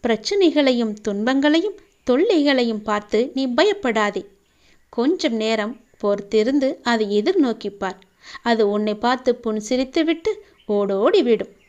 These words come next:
அப்பாவின் பாதங்களை பற்றி கொண்டேயானால் அந்த பிரச்சனைகள் எல்லாம் காணாமல் ஓடிவிடும். இந்த பாதங்கள் மிகவும்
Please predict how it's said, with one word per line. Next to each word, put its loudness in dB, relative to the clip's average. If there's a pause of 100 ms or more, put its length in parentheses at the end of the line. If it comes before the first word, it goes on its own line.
(760)
அப்பாவின் 0
பாதங்களை 0
பற்றி -4
கொண்டேயானால் 2 (260)
அந்த 0
பிரச்சனைகள் 0
எல்லாம் 0 (120)
காணாமல் 0
ஓடிவிடும். 0 (380)
இந்த 4
பாதங்கள் 4
மிகவும் 4